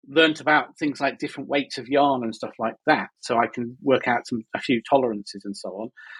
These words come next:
and then actually sit down and, and work out a plan for them of just exactly what size, how many they need to do, what types of yarns they have to avoid maybe,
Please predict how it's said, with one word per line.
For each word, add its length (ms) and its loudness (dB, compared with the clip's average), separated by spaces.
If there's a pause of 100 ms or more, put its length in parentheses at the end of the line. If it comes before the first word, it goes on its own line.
(480)
and 100 2
then 140 6
actually 340 0 (320)
sit 240 0
down 240 -2
and, 160 -10 (100)
and 160 -8
work 280 0
out 300 -2
a 140 -10
plan 300 2
for 100 -16
them 140 -2
of 160 -2 (160)
just 200 0 (300)
exactly 480 0
what 260 2
size, 420 0
how 200 0
many 200 4
they 140 2
need 180 -2
to 280 -2
do, 240 6 (680)
what 220 2
types 520 0
of 180 -6 (100)
yarns 380 2
they 80 0
have 220 -2
to 120 -4
avoid 460 4
maybe, 400 -4